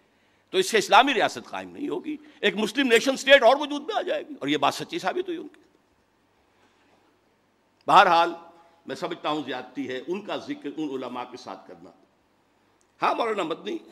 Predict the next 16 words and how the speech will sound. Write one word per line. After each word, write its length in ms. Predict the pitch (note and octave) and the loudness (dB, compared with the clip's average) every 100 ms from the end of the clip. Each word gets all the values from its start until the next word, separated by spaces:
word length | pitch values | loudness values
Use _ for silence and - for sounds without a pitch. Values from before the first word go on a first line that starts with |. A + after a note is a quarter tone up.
| C3+ | -10
رحمۃ 240 | C3 A#2 | -10 -10
اللہ 160 | A2+ G2+ F#2+ | -14 -14 -14
علیہ، 180 | F#2+ - _ _ _ _ _ _ _ _ _ _ _ _ _ _ _ _ _ - | -14 -20 _ _ _ _ _ _ _ _ _ _ _ _ _ _ _ _ _ -20
اسی 200 | D#3+ E3+ | -10 -10
طریقے 380 | D3+ D#3 D#3+ | -8 -10 -10
سے 220 | - C#3 C3 - _ _ | -10 -12 -14 -16 _ _
مولانا 300 | A#2 C#3 C#3 | -6 -6 -6
نجم 220 | C3+ C#3 D#3+ | -10 -12 -12
الدین 240 | C#3+ C#3+ | -10 -10
اصلاحی 440 | A#2+ C3 D3+ E3 G#2+ - _ _ _ _ _ _ _ _ _ _ _ _ | -10 -6 -6 -8 -16 -20 _ _ _ _ _ _ _ _ _ _ _ _
یا 80 | B2 | -10
عطاء 160 | A#2+ C#3 | -6 -6
اللہ 180 | D3 C#3 | -6 -6
شاہ 100 | C#3 | -8
صاحب 200 | B2 A2+ | -8 -8
بخاری، 380 | A#2 - C3 | -10 -10 -8